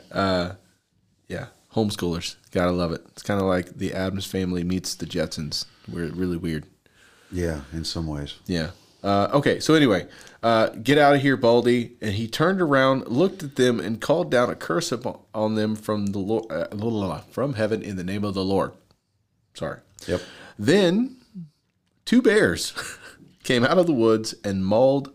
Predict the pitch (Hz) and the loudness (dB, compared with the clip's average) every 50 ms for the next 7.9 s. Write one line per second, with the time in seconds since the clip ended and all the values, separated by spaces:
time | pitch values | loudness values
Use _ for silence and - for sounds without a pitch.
0 | - - - 123 120 127 135 135 135 - - 120 120 117 113 107 - 104 107 101 | -20 -10 -6 -4 -2 -2 -2 -2 -4 -2 0 0 2 2 2 2 2 0 0 0
1 | 92 98 104 90 85 92 85 85 76 95 - 117 104 - - - - 160 175 - | 0 -2 -4 -2 -2 0 0 0 0 0 0 -2 -2 -2 -4 -2 0 0 0 0
2 | - - - - - 190 - - - - 170 - - - - - - 151 - - | 0 -2 0 0 -2 -2 0 0 -2 0 0 2 0 0 0 0 -2 -2 0 0
3 | - - - - - - 127 - - - - - - - - - - - - - | -2 -2 -2 0 -2 -4 -4 -4 -8 -14 -16 -16 -16 -14 -10 -8 -8 -8 -8 -8
4 | - - - - - - - - - - - - - - - - - 143 - - | -12 -16 -16 -14 -10 -8 -6 -4 -4 -6 -6 -8 -12 -16 -6 -4 -2 -2 -2 -2
5 | 139 143 147 - - 214 190 - 175 - 185 160 - 95 104 92 82 80 123 156 | -2 -2 -2 -2 -2 -2 -2 -2 -2 -2 -2 -2 -2 -2 -2 -2 -2 -4 -4 -4
6 | 196 190 139 104 92 - 104 95 - - - 147 151 143 127 120 110 147 165 147 | -2 -2 -2 -2 -2 -2 -4 -4 -4 -6 -10 -10 -6 -4 -4 -2 -2 -2 -4 -4
7 | 117 107 143 135 - - - 131 117 101 - - 120 90 64 - - | -4 -2 -2 -2 -2 -4 -4 -4 -4 -4 -4 -4 -4 -4 -4 -6 -10